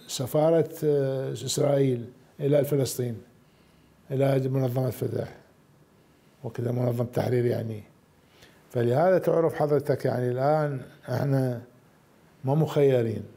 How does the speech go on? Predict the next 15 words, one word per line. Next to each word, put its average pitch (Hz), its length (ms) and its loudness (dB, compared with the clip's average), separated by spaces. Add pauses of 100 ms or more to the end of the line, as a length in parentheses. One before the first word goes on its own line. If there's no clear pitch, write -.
(180)
إحنا 117 320 -6
أحداث 135 320 2
بالعالم 139 380 2
بدها 127 160 0
تتطور، 131 520 2 (1080)
وإحنا 147 360 0
تنبني 156 520 2
على 139 340 2
ردود 131 260 4
فعل 131 300 0
مو 139 140 0
على 139 220 2
منهجية. 117 600 -2
بس 123 220 -4
الآن 151 480 0